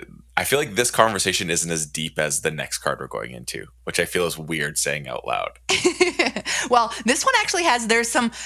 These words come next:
Speaker 2: I think this one has more breadth. There's, like, a lot more situations where Tezmal is good. Like, it's, there, there are a lot of cards that if you see in a deck with Tezmal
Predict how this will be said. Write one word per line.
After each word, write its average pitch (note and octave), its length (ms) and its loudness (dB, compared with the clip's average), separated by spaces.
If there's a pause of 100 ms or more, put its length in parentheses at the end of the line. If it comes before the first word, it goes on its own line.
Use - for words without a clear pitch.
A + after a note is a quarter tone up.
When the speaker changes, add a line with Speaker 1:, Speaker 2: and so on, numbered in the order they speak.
(140)
Speaker 2:
I A3 60 0
think F4 200 0
this B4+ 140 2
one B4+ 100 4
has F#4+ 180 4
more B3 160 4
breadth. F3 540 -2
There's, G#3+ 280 0
like, C4 220 2
a C4+ 120 4
lot G3 920 2 (220)
more F#3 240 6
situations D#3+ 840 0
where F#3+ 140 4
Tezmal D3 580 2
is C3+ 160 -4
good. - 380 -8 (240)
Like, F3+ 340 2 (160)
it's, G3 280 -2
there, G3 300 2
there F3+ 200 2
are E3+ 260 4
a G3 80 4
lot G3 680 4
of G3 200 0
cards C3 640 0 (160)
that F#3+ 200 4
if G#3 140 0
you A#3+ 80 4
see G#3+ 320 0
in G3+ 80 6
a G3 60 4
deck E3 340 2
with F#3 140 -4
Tezmal D#3 520 2